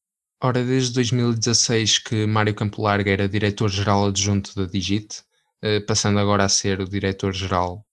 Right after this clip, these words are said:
principal, portanto a mudança tá de, de junto para, para principal, tendo sido durante este período, portanto dois mil e dezasseis a dois mil e vinte e um, não é? Eh, corresponsável pela coordenação estratégica e operacional desta equipa,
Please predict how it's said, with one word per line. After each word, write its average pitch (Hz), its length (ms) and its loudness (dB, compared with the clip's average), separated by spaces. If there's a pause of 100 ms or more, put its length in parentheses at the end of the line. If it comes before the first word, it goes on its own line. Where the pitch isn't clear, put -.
(100)
principal, 101 720 -2
portanto 87 420 -10 (140)
a - 80 -6
mudança 98 460 -2
tá 92 260 -4
de, 90 460 -8
de 98 120 -10
junto 101 420 0
para, 90 380 -6
para 92 180 -6
principal, 104 600 -4 (720)
tendo 127 200 2
sido 123 400 0 (160)
durante 107 380 0
este - 280 -2
período, 113 440 -2
portanto 92 360 -6
dois 95 140 -2
mil 98 140 -2
e 95 40 -2
dezasseis 95 600 0
a 92 40 -2
dois 95 280 -4
mil 95 340 -2
e 92 600 -6
vinte 95 280 0
e 101 40 2
um, 120 100 -2
não 104 100 -4
é? - 100 -6 (540)
Eh, 104 200 -2
corresponsável 110 760 0
pela 104 180 -4
coordenação 101 520 0
estratégica 98 580 -2
e 98 40 0
operacional 95 580 -4
desta 90 240 -8
equipa, 120 420 -4